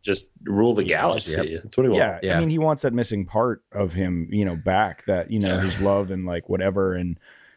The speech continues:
Speaker 2: yeah, I mean, and, uh, who knows if she had actually gone to his side and, uh, you know, like, she is that, like, what if statement,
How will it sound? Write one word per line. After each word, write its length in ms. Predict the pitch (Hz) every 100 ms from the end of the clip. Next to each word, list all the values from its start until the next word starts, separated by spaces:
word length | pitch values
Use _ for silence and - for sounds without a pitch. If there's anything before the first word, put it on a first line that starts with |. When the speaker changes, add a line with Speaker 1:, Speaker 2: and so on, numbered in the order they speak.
| -
Speaker 2:
yeah, 240 | 185 240
I 60 | 151
mean, 160 | 165 156
and, 140 | 151
uh, 60 | 156 160 139
who 120 | 170
knows 360 | 247 147 214 127
if 100 | 110
she 220 | - 131
had 120 | 113 107
actually 460 | 104 - 107 101
gone 300 | 87 101 110
to 80 | 101
his 200 | 95 85
side 280 | 98 92 92
and, 120 | 92
uh, 40 | 95
you 120 | 156
know, 120 | 175 147
like, 240 | 160 139 - _ _
she 320 | - - 196 196
is 220 | 151 135
that, 260 | 131 127
like, 160 | 123 101
what 220 | 104 110
if 160 | 110 -
statement, 560 | - 107 98 98 92